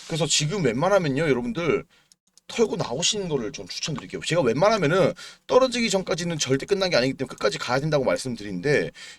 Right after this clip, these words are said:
현재 수급면을 보면은 더 올라갈 수도 있겠지만은 냉정하게 생각해서 이상 수급 현상이 발생하고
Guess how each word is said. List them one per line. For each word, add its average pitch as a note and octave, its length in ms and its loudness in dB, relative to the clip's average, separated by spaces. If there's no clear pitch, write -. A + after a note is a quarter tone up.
현재 A#3 200 2
수급면을 A#3+ 760 2
보면은 C#3 400 0
더 F3 120 2
올라갈 F#3 560 4
수도 - 280 -10
있겠지만은 C3 760 -2
냉정하게 D3 420 -2
생각해서 F#2 640 -8
이상 B3 480 2
수급 A#3 380 0
현상이 G#3 600 4
발생하고 C#3+ 800 4